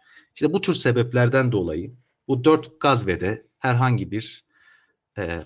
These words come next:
olay gerçekleşmeden neticeleniyor. Ve dört tane de yine Bedir'den önce gerçekleştirilen seriye var. Yani seriye nedir demiştik? Kendisinin bizzat katılmadığı ama görevlendirmiş olduğu komutanlar tarafından gerçekleştirilen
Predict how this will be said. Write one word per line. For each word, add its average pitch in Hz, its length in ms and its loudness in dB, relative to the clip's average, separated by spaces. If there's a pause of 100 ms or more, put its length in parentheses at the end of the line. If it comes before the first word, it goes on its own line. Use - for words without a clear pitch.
olay 117 300 2
gerçekleşmeden 117 880 -2
neticeleniyor. 90 760 -4 (300)
Ve 151 160 2
dört 196 220 4
tane 104 340 0
de 139 220 -4 (100)
yine 117 280 2
Bedir'den 107 400 0
önce 82 240 -8
gerçekleştirilen 92 880 -4
seriye 113 540 -2
var. - 360 -16 (800)
Yani 87 240 -8
seriye 104 560 2
nedir 104 280 2
demiştik? 82 440 -8
Kendisinin 110 680 -4 (100)
bizzat 104 340 -2
katılmadığı 98 640 -2
ama 123 140 4
görevlendirmiş 101 840 0
olduğu 80 260 -4
komutanlar 92 560 -2
tarafından 90 520 -2
gerçekleştirilen 87 840 -4